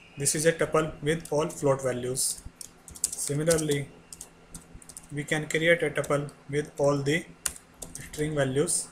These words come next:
also. So this is a tuple with all string values. We can also create a tuple with the combination of all three these data types.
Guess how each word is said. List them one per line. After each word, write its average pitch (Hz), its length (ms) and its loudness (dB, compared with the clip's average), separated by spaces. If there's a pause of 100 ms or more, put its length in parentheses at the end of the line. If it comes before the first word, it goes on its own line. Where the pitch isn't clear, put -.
(140)
also. 120 400 -6 (3750)
So 147 180 -6
this 156 200 0
is 147 120 2
a 151 60 6
tuple 156 440 0
with 147 140 0
all 147 240 2
string 147 340 -4
values. 120 460 -4 (520)
We 143 100 -2
can 170 200 4
also 170 280 2
create 160 320 4
a 156 60 6
tuple 147 400 0 (320)
with 143 120 -6
the 165 80 -2
combination 151 720 0
of 151 200 -4
all 160 220 4
three 151 300 -2 (560)
these 147 320 0
data 135 280 2
types. - 480 -2